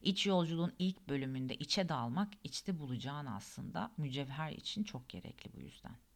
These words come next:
İçe dalmak. Araştırmak, hissetmek, deneyimlemek, okumak ve buna istekli olmak. Kendini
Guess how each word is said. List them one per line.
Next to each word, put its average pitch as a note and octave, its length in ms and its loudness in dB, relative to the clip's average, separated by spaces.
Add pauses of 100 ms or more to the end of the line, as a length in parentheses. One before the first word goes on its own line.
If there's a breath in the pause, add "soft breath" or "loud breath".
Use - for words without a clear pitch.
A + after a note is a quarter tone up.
(520 soft breath)
İçe - 280 -8
dalmak. - 560 -10 (1040 soft breath)
Araştırmak, D#3+ 720 -4
hissetmek, F3 680 -4
deneyimlemek, F3+ 640 2 (100)
okumak G3 480 0 (180)
ve G3 260 2
buna G#3+ 180 6
istekli F3+ 600 0
olmak. C3 600 -2 (2000 soft breath)
Kendini G#3+ 680 6